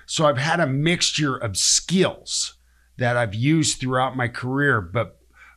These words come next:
but, uh, fitness has always been the backbone for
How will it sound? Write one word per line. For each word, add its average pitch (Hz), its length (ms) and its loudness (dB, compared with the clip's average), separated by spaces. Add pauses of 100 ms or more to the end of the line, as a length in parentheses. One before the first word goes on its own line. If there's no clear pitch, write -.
(120)
but, 127 420 -2
uh, 101 320 -2 (260)
fitness 165 800 -2 (200)
has 139 220 -4 (140)
always 165 480 2
been 151 560 0 (160)
the 113 220 -6 (100)
backbone 101 1000 -2
for - 240 -12